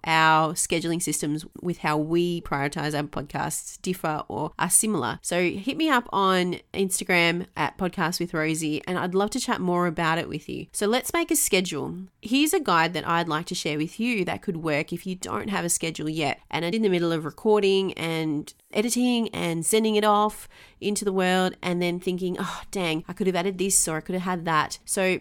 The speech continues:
taking a step back and scheduling like this. So taking it right back, you would have a day and a time of the week, and you would schedule that in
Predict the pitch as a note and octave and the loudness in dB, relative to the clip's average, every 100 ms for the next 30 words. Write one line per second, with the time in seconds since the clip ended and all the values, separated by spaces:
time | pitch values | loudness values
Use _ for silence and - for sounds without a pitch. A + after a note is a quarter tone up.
0 | - - C#4+ D#4 E4 E4 - A3 - D#3 | -4 -2 0 2 2 2 0 -2 2 2
1 | E3 F3 - - - F#3 - - F#3 F3+ | 2 -2 -12 -12 -4 -2 0 0 0 0
2 | F3+ E3+ E3 - - D#3 D3+ D#3 - _ | 0 0 -2 -6 -8 -6 -8 -12 -18 _
3 | E3+ D#3+ B2+ E3 - - - A3 F3 F3+ | -4 -2 -2 -2 -2 -2 -6 -6 -4 0
4 | G#3 G#3 F3 D3+ F3 G3+ B3+ A#3 F#3+ E3+ | 0 0 -2 -4 -2 -2 -2 0 2 2
5 | - - _ F#3+ G3 G3 G3 F3 E3+ E3 | 0 -10 _ -2 2 2 0 0 0 -2
6 | F3+ - _ _ - F#3 G3 F3+ F#3+ A3+ | -6 -18 _ _ -4 -2 0 2 2 2
7 | C#4+ D4 _ _ G#3 A3 A3+ - E3 D#3 | -2 -6 _ _ -2 0 0 -2 -2 0
8 | D#3+ - E3 - D3 A#2 - - - - | 0 -4 -6 -6 -6 -6 -10 -14 -14 -6
9 | E3 F#3 F#3+ F#3+ - F#3 G3+ G3 F#3 D#3 | -2 0 0 0 0 0 0 -2 0 0
10 | D3 E3 | -2 -6